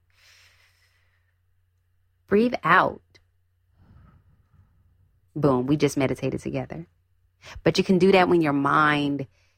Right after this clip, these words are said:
is overflowing with intrusive thoughts, when your heart is racing, when, when you're just not feeling your best. A lot of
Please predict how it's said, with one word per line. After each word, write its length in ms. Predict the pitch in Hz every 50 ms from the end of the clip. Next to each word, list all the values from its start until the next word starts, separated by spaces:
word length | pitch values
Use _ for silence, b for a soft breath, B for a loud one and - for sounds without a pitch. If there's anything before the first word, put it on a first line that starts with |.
| _ _ _ _
is 260 | - 156 151 139 - - -
overflowing 760 | 156 151 151 151 143 - - 151 143 143 139 139 139 135 131
with 420 | 131 131 127 123 120 117 123 123 - -
intrusive 600 | 151 151 - - - - 170 165 - - 147 147
thoughts, 520 | - - - 147 127 120 - - _ - -
when 300 | - 143 139 135 131 131
your 180 | 135 135 131 127
heart 380 | 127 139 147 147 147 - - -
is 180 | - 143 - -
racing, 800 | 147 143 143 135 135 143 - - - 139 123 123 127 127 135
when, 420 | 139 143 139 135 135 135 269 269 - _ _ _ _ _ _ _ _ _ _ _ _ -
when 200 | 156 160 160 147
you're 160 | 147 143 139
just 220 | 135 143 135 -
not 300 | 156 156 156 - - -
feeling 760 | - - - 170 156 147 147 147 143 143 139 135 135 135 135 - _ _ _ _ _ _ _ _ _ _ _ _ _ -
your 240 | - 156 156 156 143
best. 680 | 123 - 139 147 160 113 71 - - - - - - - _ _ - _ _ _ _ _ _ _ _ _ _ _ _ _ -
A 120 | - 143 143
lot 460 | 147 147 151 151 151 160 160 165 165
of 160 | 156 151